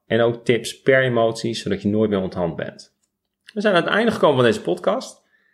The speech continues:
En ik ben benieuwd, welke inzichten haal je uit mijn verhaal? En wat vond je nog lastig?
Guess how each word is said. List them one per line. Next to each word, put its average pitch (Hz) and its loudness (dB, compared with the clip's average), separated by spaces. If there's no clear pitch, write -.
En 185 -2
ik 208 -4
ben 165 4
benieuwd, 208 2
welke 196 0
inzichten 160 0
haal 139 4
je 139 6
uit 123 2
mijn 117 0
verhaal? 117 -2
En - -8
wat 139 -2
vond 127 4
je 120 4
nog 101 4
lastig? - 0